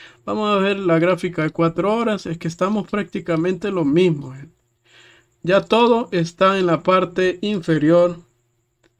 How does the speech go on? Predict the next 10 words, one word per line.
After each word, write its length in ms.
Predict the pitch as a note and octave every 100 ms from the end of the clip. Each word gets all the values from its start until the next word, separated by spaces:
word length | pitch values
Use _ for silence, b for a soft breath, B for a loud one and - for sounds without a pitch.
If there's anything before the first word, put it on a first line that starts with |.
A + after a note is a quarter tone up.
| _ _ _ _ _ _
Todo 220 | G3 G3
está 200 | E3+ F3
en 60 | E3
la 160 | D#3
parte 400 | E3 F3 E3+ E3+ -
inferior. 960 | A#3+ C#4+ - E3 D3 C3+ C3+ C3+ E3 - _ _ _ _ _ _ _ _ _ _ _ _
Estamos 640 | D#3 - F3 G3 F#3+ E3+ - _
prácticamente 960 | F3+ F#3+ E3+ E3+ F3 F3+ F#3+ E3 D3 C3+ B2 - _ _ -
muy 280 | E3+ G#3 B3+
cerca 720 | - A3 G3 E3+ D3+ D#3+